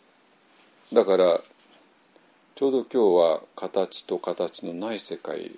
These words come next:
をずっと話してきて、じゃあ、私らはどういうふうに形の世界にとらわれてしまうの？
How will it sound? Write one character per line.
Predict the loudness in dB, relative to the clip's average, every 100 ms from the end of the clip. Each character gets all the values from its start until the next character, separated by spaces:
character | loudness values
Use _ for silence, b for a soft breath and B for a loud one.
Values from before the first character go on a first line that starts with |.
| -8
を | -6 -6 -8
ず | -18
っ | -10
と | -10
話 | -10 -12
し | -12
て | -14
き | -20
て、 | -6 -2 -2 -4 B B B B B B _ -20 -20 _ _ _ -20 _ -8
じ | 2
ゃ | 4
あ、 | 4 0 _ _ _ _ -8
私 | -6 -2 -2 -2 -6 2
ら | 4
は | 4
ど | 2 -2 -4
う |
い | -4
う | -4
ふ | -2
う | -2
に | -2 -6 -8
形 | -12 -8 -6 -6
の | -10
世 | -10 -10
界 | -8 -10
に | -10
と | -16
ら | -12 -8
わ | -8
れ | -10
て | -12
し | -12 -12
ま | -14
う | -14 -12
の？ | -10 -12